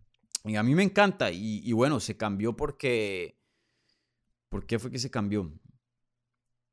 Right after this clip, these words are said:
Se cambió, bueno, originalmente hice uno a las nueve de la mañana porque ese día no podía por la noche, tenía un compromiso, o ni me acuerdo qué, qué era. Entonces, em,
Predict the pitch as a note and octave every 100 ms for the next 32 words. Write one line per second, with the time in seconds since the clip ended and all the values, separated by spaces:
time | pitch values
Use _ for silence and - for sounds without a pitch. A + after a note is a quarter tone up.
0 | _ _ _ - - _ _ _ - D#3+
1 | D#3 - D#3 C#3+ C3+ D#3+ G3 A#3 B3+ D#3+
2 | D3 C3+ A2+ C#3+ D#3 G3 G3+ G#3 G3 -
3 | E3+ E3 - - D#3 C#3 - E3+ F3+ E3+
4 | D#3 D3+ A#2+ B2 C3+ C#3+ C#3+ A#2 A2+ A#2
5 | B2 - A2 - G#2+ - B2 B2+ B2 A#2
6 | B2 B2+ - B2+ B2 B2 A#2 B2 A#2 G2+
7 | C#3+ C#3 D3+ G2 F#2+ G2+ A#2+ A#2 G2 G#2+
8 | D#3 - D#3 D3 F2 E2+ C2 A#2+ F2+ G2
9 | F2 A#2 A#2+ A2+ - A#2 - - - B2
10 | C3 - _ _ _ _ - A2 G#2+ A#2+
11 | A2+ B2 A#2 - - G#2+ G#2 G2+ G2+ G2
12 | G2 F#2+ F#2+